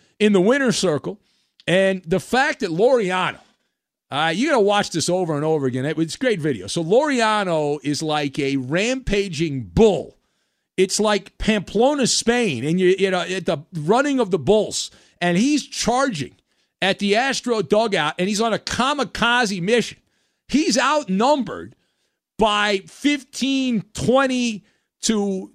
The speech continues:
to one with all the coaches and the support staff and all that. I know, I realize the Astros were on the field defensively, but that's only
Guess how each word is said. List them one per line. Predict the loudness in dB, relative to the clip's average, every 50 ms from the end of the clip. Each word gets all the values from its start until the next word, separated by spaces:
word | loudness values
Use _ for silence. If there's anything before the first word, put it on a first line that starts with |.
| -2
to | 0 0
one | 0 2 2 2 2 4 2 2
with | 0 0 2
all | 2 0
the | 0 -2
coaches | -4 -2 0 0 0 0 -2 -2 -4 -4 -2
and | -2 -2
the | -4
support | -4 -4 -4 -2 0 0 0 0
staff | -2 -2 -2 -2 0 -2
and | -2 -2
all | 0 0 0
that. | 0 0 0
I | -2
know, | -2 -2 -2
I | -2
realize | -2 -2 -2 -2 -2 -2
the | -2 -2
Astros | -2 0 -2 -4 -4 -4 -4 -4 -4
were | -2 -2
on | -4 -4
the | -6 -8
field | -8 -6 -4 -4 -4 -4
defensively, | -4 -6 -6 -6 -4 -4 -4 -4 -4 -2
but | -4 -4 -6 -6 -18 -20 -20 -20 _ -4
that's | -2 -2 -2 0 -2
only | -2 -2 -2 -4 -4 -6 -8